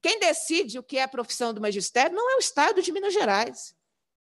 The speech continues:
A legislação é federal, está na Lei de Diretrizes e Bases da Educação. Então, nós ainda corremos o risco de ver o Estado descaracterizar o que é função de magistério em Minas Gerais. Segundo, que a mulher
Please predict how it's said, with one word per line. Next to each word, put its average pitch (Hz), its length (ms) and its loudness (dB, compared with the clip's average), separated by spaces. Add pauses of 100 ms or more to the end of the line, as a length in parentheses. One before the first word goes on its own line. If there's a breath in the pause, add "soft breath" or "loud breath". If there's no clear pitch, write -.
(320)
A 226 100 2
legislação 269 540 2
é 440 60 -4
federal, 285 800 4 (200)
está - 220 0
na 302 140 0
Lei 294 180 4
de 415 100 -4
Diretrizes 349 540 -4
e 403 40 0
Bases 254 420 0
da 262 80 4
Educação. - 600 -4 (240 loud breath)
Então, 415 160 0
nós 392 220 4
ainda 320 220 2
corremos 277 480 0
o 330 80 10
risco 302 600 4
de 277 120 -4
ver 277 200 4
o 311 80 0
Estado 285 640 2 (320 loud breath)
descaracterizar 311 1400 -2
o 320 80 -14
que - 220 -6
é 247 260 -2 (160)
função 285 420 -8
de 285 80 -12
magistério 269 680 -2
em 262 140 0
Minas 269 240 -6
Gerais. 226 500 -6 (400 soft breath)
Segundo, 311 880 0 (180)
que 349 80 6
a 370 60 8
mulher 254 680 2